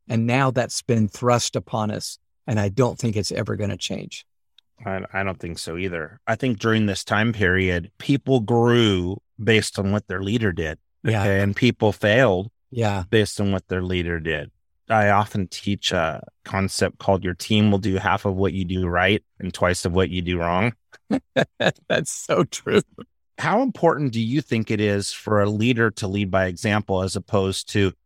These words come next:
Speaker 2: tell people what to do? There, there's many people that teach that the leader should still be involved in doing some of the things, just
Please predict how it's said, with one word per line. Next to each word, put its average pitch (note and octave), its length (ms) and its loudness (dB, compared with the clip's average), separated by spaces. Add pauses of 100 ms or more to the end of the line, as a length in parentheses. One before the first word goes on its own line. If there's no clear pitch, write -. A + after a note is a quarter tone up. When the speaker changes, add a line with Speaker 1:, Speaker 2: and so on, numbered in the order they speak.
(340)
Speaker 2:
tell G#2+ 200 4
people F2+ 320 -4
what E2 180 -4
to - 120 -8
do? D#2+ 260 -6 (280)
There, A#2+ 300 4
there's A#2+ 300 0
many B2+ 260 4
people C3+ 340 0
that A#2 180 -4
teach G#2+ 380 -4
that G#2+ 200 -2
the G#2+ 100 -2
leader A#2+ 320 0
should G2+ 220 -10
still F3 320 0
be E3+ 120 2
involved B2+ 360 2
in G#2+ 100 0
doing A2+ 300 -2
some D#3+ 400 0
of C#3 220 2
the C3+ 100 0
things, G2 420 -4
just - 260 -2